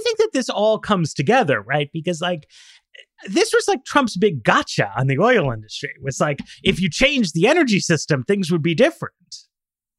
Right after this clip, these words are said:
Right. And, like, but, like, that's, that is true. Like, things would be different. Like, the, the exteriors of people's houses would look different.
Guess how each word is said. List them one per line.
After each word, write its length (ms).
Right. 380
And, 120
like, 280
but, 160
like, 200
that's, 520
that 260
is 240
true. 500
Like, 300
things 380
would 240
be 160
different. 540
Like, 240
the, 100
the 160
exteriors 760
of 100
people's 360
houses 540
would 120
look 180
different. 460